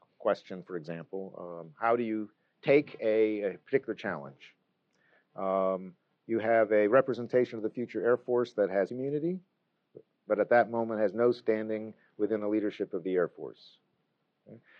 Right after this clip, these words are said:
If the, if the organization is going to be different in the future along these lines, that gap has to be bridged. Okay? Give people the challenge, and that's a standard action forcing kind of case. And after the fact, you can s-,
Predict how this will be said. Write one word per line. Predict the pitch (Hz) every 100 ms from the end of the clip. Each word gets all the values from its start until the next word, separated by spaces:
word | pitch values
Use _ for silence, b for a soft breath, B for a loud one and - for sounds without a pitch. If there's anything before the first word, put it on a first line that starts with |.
| b -
If | 131 135 - _
the, | 110 110 - _ 98
if | 110 -
the | 107 101 101 90
organization | 117 113 110 110 110 -
is | 101
going | 90 107 104
to | 101
be | 95 92 87 -
different | 160 240 262 - -
in | 110
the | 107
future | 135 151 165 170 160 b b b 117
along | 113 127 131
these | 127 131
lines, | 117 127 131 135
that | 135 127 _ _ _ _ _ _ _
gap | - 127 -
has | 120 -
to |
be | 104 101
bridged. | 95 82 69 - _ _ _ _ _ _ _ _ _ _
Okay? | 104 123 _ _ b b
Give | 131 127
people | 131 107
the |
challenge, | - 139 190 226 175
and | 107
that's | 101 -
a | -
standard | - 98 92 90 80 98 104
action | 101 101 90
forcing | 107 101 - 98 95
kind | 104 101
of | 101
case. | - 160 202 - - B B B B
And | 113 117
after | 123 120
the | 107
fact, | - 127 123
you | 120
can | 110 107
s-, | 101 -